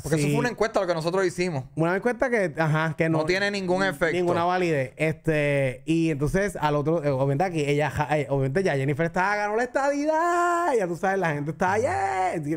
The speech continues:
Speaker 2: Verdaderamente, which is stupid, porque la cantidad de dinero que se gastaron esas dos papeletas del
Speaker 1: ¿Tú,
Speaker 2: presidente.
Speaker 1: tú sabes lo que yo pienso?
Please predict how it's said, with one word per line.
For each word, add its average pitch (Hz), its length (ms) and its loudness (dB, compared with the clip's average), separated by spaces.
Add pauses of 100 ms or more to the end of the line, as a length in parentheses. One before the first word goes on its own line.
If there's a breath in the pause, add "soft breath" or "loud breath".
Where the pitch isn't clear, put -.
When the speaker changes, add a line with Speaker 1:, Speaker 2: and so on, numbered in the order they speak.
(1080 loud breath)
Speaker 2:
Verdaderamente, 160 460 0
which 170 180 -2
is - 100 -16
stupid, 160 340 0
porque 135 160 0
la 143 120 0
cantidad 147 240 0
de 156 60 2
dinero 170 180 0
que 180 80 -2
se 180 80 -2
gastaron 165 300 0
esas 160 200 -2
dos 170 120 -2
papeletas 160 440 0
del 156 120 2
Speaker 1:
¿Tú, - 20 -8
Speaker 2:
presidente. 139 380 0
Speaker 1:
tú - 40 -
sabes 214 180 -2
lo 214 120 -4
que 202 100 0
yo 190 160 -2
pienso? 101 500 -6